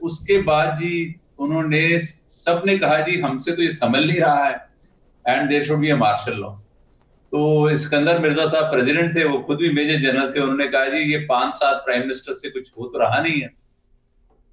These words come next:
और उन्होंने उठाकर इनको पहले तो सोहरावादी साहब को जेल में डाला,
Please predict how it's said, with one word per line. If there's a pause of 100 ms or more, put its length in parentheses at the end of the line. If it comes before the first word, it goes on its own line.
(120)
और
उन्होंने (320)
उठाकर
इनको
पहले
तो
सोहरावादी
साहब
को (240)
जेल
में
डाला,